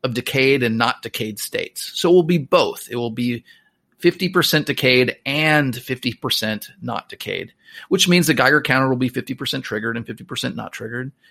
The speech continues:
The cat and the, the poison will be fifty percent intact and fifty percent released, and the cat will be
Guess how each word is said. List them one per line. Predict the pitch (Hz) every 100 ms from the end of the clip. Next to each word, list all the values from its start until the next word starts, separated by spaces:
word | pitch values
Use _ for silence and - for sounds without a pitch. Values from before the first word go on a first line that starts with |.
| -
The | 120
cat | - 127 -
and | 131 123
the, | 120 117 113 110
the |
poison | 113 135 131 139
will |
be | 131
fifty | 123 - 131
percent | 131 - 127
intact | 127 110 107 107
and | 113
fifty | 113 131
percent | - 123 135
released, | 156 123 107 - - _ _ -
and | 117
the | 113
cat | 113 107
will | 120
be | 107 107 107